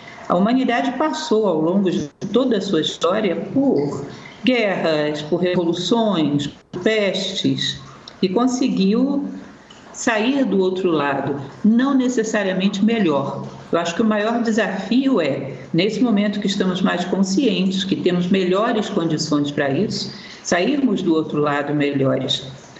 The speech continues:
Porque uma das coisas que a gente tem que refletir, Patrick, é que, na verdade, entre uma catástrofe e outra, nós somos atores de pequenas catástrofes diárias que, se você somar,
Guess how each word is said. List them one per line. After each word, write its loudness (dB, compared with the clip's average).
Porque 2
uma 4
das 0
coisas 0
que -2
a 2
gente 0
tem 2
que 2
refletir, 0
Patrick, -4
é 0
que, 2
na 4
verdade, 0
entre 0
uma 0
catástrofe -4
e 2
outra, 0
nós 2
somos 2
atores 2
de 2
pequenas 0
catástrofes -2
diárias 0
que, -12
se 0
você 2
somar, -2